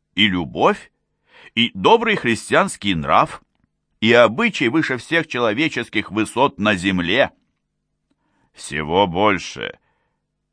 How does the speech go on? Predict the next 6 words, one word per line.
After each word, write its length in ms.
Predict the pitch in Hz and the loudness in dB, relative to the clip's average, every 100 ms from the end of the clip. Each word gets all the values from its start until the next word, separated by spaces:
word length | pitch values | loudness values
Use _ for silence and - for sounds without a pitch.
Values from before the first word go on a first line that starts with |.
| _ _ | _ _
имейте 680 | 76 82 80 120 139 117 123 | -4 -2 2 2 2 -2 -4
любовь", 680 | 90 82 65 71 67 - _ _ _ _ _ _ _ _ _ _ | -2 -6 -6 -8 -8 -16 _ _ _ _ _ _ _ _ _ _
говорит 480 | 95 120 95 95 120 | 0 2 2 0 -2
проповедник, 840 | 120 110 95 73 58 50 50 - _ _ _ _ - | -6 -4 -4 -6 -10 -12 -18 -20 _ _ _ _ 0
"ко 180 | 120 | 2
всем, 680 | 127 - - 127 156 131 - | 2 -2 -4 2 2 2 -4